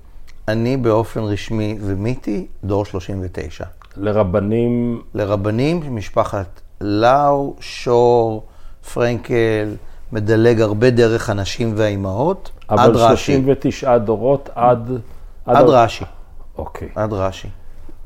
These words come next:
Speaker 2: ואני רוצה להניח שנגיד עד המאה האחרונה, כל הרבנים הם כמעט מאותה אסכולה, אסכולה אורתודוקסית, רבנית במובן האירופאי, צרפתי, גרמני, אשכנזי, קלאסי.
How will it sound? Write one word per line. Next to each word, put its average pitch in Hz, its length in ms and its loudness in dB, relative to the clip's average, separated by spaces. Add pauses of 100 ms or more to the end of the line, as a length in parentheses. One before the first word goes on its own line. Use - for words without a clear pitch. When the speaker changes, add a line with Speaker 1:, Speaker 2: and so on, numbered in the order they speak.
(460)
Speaker 2:
ואני 104 580 0 (1600)
רוצה 139 320 2
להניח 120 560 4
שנגיד 95 720 -4
עד 110 240 2
המאה 104 340 2
האחרונה, 92 640 -4
כל 107 320 -4
הרבנים 95 580 -2
הם 92 200 -2
כמעט 90 380 -6
מאותה 90 360 -4
אסכולה, 104 540 -6
אסכולה 90 640 -4
אורתודוקסית, 104 800 -4
רבנית 101 880 2
במובן 95 600 -4 (960)
האירופאי, 117 640 0
צרפתי, 107 580 -2
גרמני, 101 680 0
אשכנזי, 95 600 -4
קלאסי. 131 680 -4